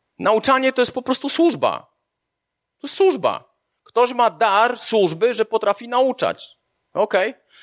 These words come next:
Są tacy giganci jak Mark Driscoll, który jest genialnym nauczycielem z pamięcią fotograficzną, jest genialnym nauczycielem i genialnym przywódcą, ale to jest rzadkość. To, co jest jakby cały czas, to jest to, że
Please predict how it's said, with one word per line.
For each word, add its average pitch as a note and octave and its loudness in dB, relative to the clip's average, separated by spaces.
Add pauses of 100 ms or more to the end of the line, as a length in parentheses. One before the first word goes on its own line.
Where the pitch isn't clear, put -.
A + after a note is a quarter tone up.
(100)
Są C#4+ 2
tacy C4 0
giganci F#3 -2
jak E3+ 0
Mark F3 0
Driscoll, F3+ 0 (720)
który F#3 2
jest C3+ -4
genialnym G3+ 2
nauczycielem D#3+ 0
z - -4
pamięcią E3+ 0
fotograficzną, D3+ -2 (260)
jest C3 -6
genialnym F#3+ 2
nauczycielem D#3 0
i F#3+ -14
genialnym G#3+ -2
przywódcą, A#3 0
ale G#3 -2
to G#3+ 0
jest G#3 0
rzadkość. - -4 (760)
To, A#3+ 2
co B3 2
jest G#3+ 2
jakby G3+ 0
cały G3+ 0
czas, F3 2
to G3 -2
jest - 0
to, G3 2 (420)
że G3+ 2